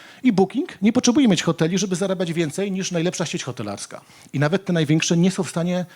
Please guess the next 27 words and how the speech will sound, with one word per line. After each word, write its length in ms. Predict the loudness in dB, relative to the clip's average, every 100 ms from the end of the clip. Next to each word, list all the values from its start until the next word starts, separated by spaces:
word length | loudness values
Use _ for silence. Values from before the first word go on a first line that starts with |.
| -20 _ _
wyjść 380 | -4 2 2 2
poza 260 | 0 -2 -2
ten 180 | -4
ekosystem. 600 | -6 -8 -8 -12 -16 -20 -20 -20 -20 -20 -4
Airbnb, 520 | -2 0 0 0 -2 -4
Uber 260 | -2 0 2
nie 100 | 2
potrzebuje 420 | -2 -2 0 0
samochodów, 640 | 2 0 -2 -4 -6 -6 -8 -20 -8
Amazon 560 | -2 0 0 0 -2 -4 -10 -20 -20 -20 _ -8
do 100 | -6
pewnego 360 | -4 -2 -2
momentu 280 | 0 -2 -2
nie 100 | -4
potrzebował 420 | -2 -2 0 0
magazynów. 540 | 0 0 0 0 -2 0
Teraz 200 | 0 0
oczywiście 380 | -2 -4 -2
rozwija 300 | -2 0 0
ten 160 | 0 -2
biznes, 260 | 0 -2 -2
bo 100 | -2
tam 180 | -2
efekt 220 | -2 -6 -12
skali 340 | -12 -8 -8
się 140 | -8
zgadza. 420 | -12 -14 -16 -18